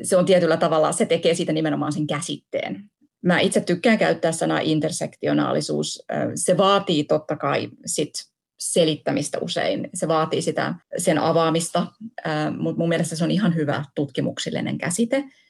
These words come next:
Ää, toki mun mielestä on tärkeää myöskin sit niinku ihan konkreettisen niinku ilmiön kohdalla niin avata sit sitä, että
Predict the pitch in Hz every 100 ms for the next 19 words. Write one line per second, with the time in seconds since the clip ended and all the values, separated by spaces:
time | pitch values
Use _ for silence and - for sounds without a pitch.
0 | _ _ - 156 151 - 185 190 180 -
1 | 170 170 165 - 160 160 165 170 - 156
2 | 156 156 156 151 147 - 147 170 151 147
3 | 160 156 160 - 151 147 151 175 - -
4 | - 160 156 175 180 180 170 151 151 175
5 | 156 139 156 - 160 170 170 147 - -
6 | 151 151 123 143 -